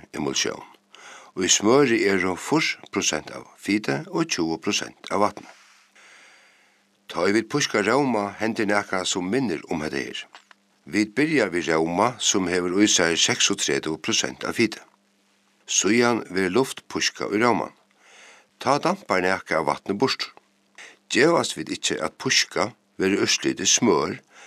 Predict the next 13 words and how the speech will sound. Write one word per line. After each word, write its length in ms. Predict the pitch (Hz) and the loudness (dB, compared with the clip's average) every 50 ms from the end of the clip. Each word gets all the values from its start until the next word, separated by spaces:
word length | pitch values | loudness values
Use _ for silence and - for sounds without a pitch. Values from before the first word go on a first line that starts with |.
| - _ | -20 _
sum 260 | - - - 95 92 92 | -4 -2 -2 0 2 4
hevur 240 | 101 98 95 95 98 | 4 4 4 4 2
í 40 | 95 | 2
sær 280 | - 90 87 92 90 87 | 2 2 2 0 -2 -4
fýrs 320 | - - - 196 196 - - | -10 -6 -2 0 0 0 0
prosent 600 | - - - - 67 65 65 - _ _ _ - - _ - | -2 -2 -2 -2 -4 -4 -8 -14 _ _ _ -20 -20 _ -4
av 200 | - 85 78 - | -4 -4 -2 0
fita. 280 | 90 76 - - - - - _ _ _ _ _ _ _ _ _ _ _ _ _ _ _ _ _ _ _ _ _ _ _ _ _ _ | 0 -2 -2 -2 -8 -18 -20 _ _ _ _ _ _ _ _ _ _ _ _ _ _ _ _ _ _ _ _ _ _ _ _ _ _
Nýjasta 480 | 80 85 92 98 98 101 92 - 90 82 | -6 -2 0 2 2 0 0 0 0 2
mynd, 400 | 87 92 95 90 - - - - _ _ _ _ _ - - - | 4 4 2 2 -2 -8 -16 -18 _ _ _ _ _ -20 -8 -2
vit 240 | 82 98 98 98 - - | 0 0 0 0 -2 -4
píska 320 | 170 160 - - 117 101 | -4 -4 -2 0 0 2
róma. 280 | 98 80 67 58 - | 2 2 0 -2 -8